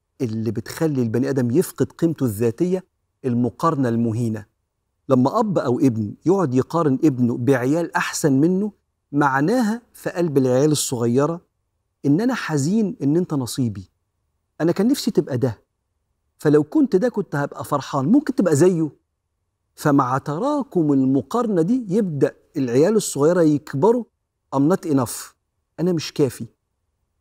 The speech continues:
أنا اللي المفروض يحبني شايفني قليل، حزين إن أنا من نصيبه. كان سيدنا النبي يقول كده عليه الصلاة والسلام، يقول: "من رزق بأنثى"، ببنت يعني، "فلم يئدها"، ما موتهاش زي زمان في الجاهلية، "ولم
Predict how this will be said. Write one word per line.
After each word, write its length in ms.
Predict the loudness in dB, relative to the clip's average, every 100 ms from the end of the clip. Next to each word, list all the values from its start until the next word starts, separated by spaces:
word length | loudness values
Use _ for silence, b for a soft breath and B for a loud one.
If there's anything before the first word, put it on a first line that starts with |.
| 2
أنا 140 | 4
اللي 180 | 4 4
المفروض 480 | 4 2 0 0 0
يحبني 540 | -2 -4 -2 2 0
شايفني 440 | 0 -4 -4 -4 -2
قليل، 440 | 0 0 0 -4
حزين 420 | -2 2 4 4
إن 120 | 4
أنا 120 | 2 2
من 160 | 0
نصيبه. 440 | -2 -2 -4 -6 -12 _ _ _ _
كان 120 | -2
سيدنا 260 | 2 2 2
النبي 200 | 2 2
يقول 160 | 0
كده 220 | 0 0 2
عليه 220 | 2 0
الصلاة 340 | -2 -2 -4 -4
والسلام، 460 | -6 -4 -2 -4 -8 _ _ _
يقول: 180 | 2 4
"من 220 | 2 0
رزق 520 | 0 0 2 0 -2 -2
بأنثى"، 840 | -2 -2 -2 -4 -8 -10 -10 -14 -6 -2
ببنت 420 | 0 0 -4 -6
يعني، 280 | -10 -10 -18 _ _ _ _ _ _ _ _ _
"فلم 520 | 0 2 4 2 0 0
يئدها"، 520 | 0 4 2 0 -12 -18 _
ما 60 | -2
موتهاش 580 | 0 0 0 0 0 0
زي 200 | -2 0
زمان 260 | 0 0
في 120 | -2
الجاهلية، 540 | -6 -6 -6 -6 -8 -8 _ _ _ _ _ _ 0
"ولم 520 | 4 4 2 0